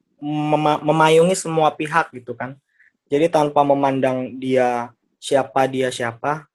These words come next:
kalau emang dia terbukti melakukan pelanggaran hukum, dia harus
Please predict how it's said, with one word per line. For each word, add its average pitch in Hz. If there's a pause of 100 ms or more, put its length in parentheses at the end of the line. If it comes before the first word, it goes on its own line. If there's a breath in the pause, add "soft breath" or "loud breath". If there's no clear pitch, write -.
(420)
kalau 135
emang 131
dia 131
terbukti 135 (160)
melakukan 135
pelanggaran 127
hukum, 151 (640)
dia 127
harus 127